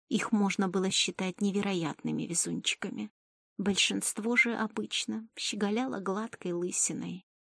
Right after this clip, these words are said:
В толпе, видимо, было несколько человек, уже испытавших на себе всю прелесть веника, так как запал их при виде моего оружия существенно поугас.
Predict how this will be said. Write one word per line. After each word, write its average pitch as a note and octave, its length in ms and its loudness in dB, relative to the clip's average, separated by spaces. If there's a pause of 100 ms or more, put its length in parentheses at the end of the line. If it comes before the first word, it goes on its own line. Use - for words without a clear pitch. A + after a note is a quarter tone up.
(160)
В - 180 -12
толпе, F#3 480 0
видимо, F#3 420 0
было F3 300 -2
несколько F3 540 -4
человек, G#3 580 -2
уже F3+ 160 -2
испытавших - 720 -2
на F#3+ 80 -2
себе A#3+ 380 -2 (120)
всю - 400 -2
прелесть F3 600 -2
веника, - 500 -4 (100)
так - 240 -4
как G3 200 -2
запал G3 500 0
их F3 400 -6
при F#3 160 0
виде F3+ 220 -2
моего F3+ 420 -2
оружия G3+ 720 -4 (160)
существенно F#3+ 720 0
поугас. - 680 -4